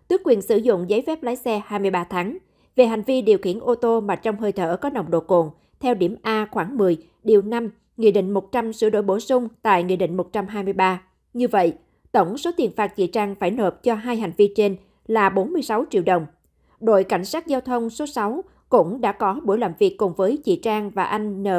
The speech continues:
V A, sinh năm một nghìn chín trăm chín mươi chín ở quận Bắc Từ Liêm, Hà Nội,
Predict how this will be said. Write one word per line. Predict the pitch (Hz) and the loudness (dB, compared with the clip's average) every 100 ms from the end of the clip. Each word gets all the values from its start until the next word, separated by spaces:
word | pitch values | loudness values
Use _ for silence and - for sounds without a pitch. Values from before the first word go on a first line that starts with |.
| 170 | 0
V | 202 | -2
A, | - 202 196 - _ _ | 0 0 -2 -6 _ _
sinh | 277 | -2
năm | 254 226 | -2 -2
một | 180 | -2
nghìn | 180 | -4
chín | 170 226 | -4 -4
trăm | 302 220 | -2 -2
chín | 220 269 | 0 0
mươi | 302 | -2
chín | - 220 330 | 0 0 -2
ở | - 208 | -4 0
quận | 226 165 170 | 0 0 -4
Bắc | - - | -10 -4
Từ | 208 | -2
Liêm, | 175 202 | 2 0
Hà | 202 190 | 0 -6
Nội, | 170 165 160 | -2 0 -2